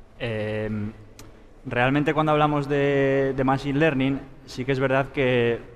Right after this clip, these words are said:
por lo general eh, viene de una rama, digamos, en la que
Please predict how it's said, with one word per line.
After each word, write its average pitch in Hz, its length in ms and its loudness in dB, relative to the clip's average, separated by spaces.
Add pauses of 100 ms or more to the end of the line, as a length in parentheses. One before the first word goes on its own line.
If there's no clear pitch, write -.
por 123 140 -4
lo 120 100 -2
general 120 500 0 (840)
eh, 117 720 2
viene 127 200 2
de 139 80 4
una 139 200 4
rama, 135 380 4
digamos, 139 640 -2
en 127 180 -2
la 120 180 -2
que 117 640 -2